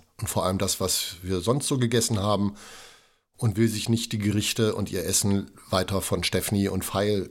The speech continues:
diktieren lassen. Ähm, das kann ich auf der einen Seite erstens total verstehen.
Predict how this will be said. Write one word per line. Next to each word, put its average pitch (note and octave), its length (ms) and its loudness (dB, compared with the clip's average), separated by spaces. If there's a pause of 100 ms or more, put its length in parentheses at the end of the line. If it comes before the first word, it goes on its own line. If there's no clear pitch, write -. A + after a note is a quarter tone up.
(100)
diktieren F2 420 -2
lassen. A2+ 440 -2 (1000)
Ähm, A2+ 560 0 (1080)
das - 140 -12
kann G#2 140 2
ich G2+ 60 2
auf G2+ 80 -2
der - 240 -4
einen C#3+ 240 2
Seite C#3+ 280 0
erstens B2+ 520 0
total - 400 -2
verstehen. D#3 560 2